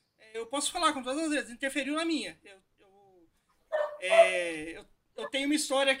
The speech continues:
o, a história de, do meu, do, porque eu saí do Canaltech, eu trabalhei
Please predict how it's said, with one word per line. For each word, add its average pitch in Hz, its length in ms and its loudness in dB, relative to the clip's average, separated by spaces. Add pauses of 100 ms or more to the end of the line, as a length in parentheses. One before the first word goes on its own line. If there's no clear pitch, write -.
(100)
o, 220 560 -10
a 196 500 -6
história 240 480 -2
de, 214 800 -10 (1120)
do 226 320 -12
meu, 254 320 0
do, - 360 -18 (220)
porque 277 200 -2
eu 302 60 0
saí 277 200 2
do 277 160 -8
Canaltech, 294 580 0 (480)
eu 269 160 -6 (240)
trabalhei 302 420 -2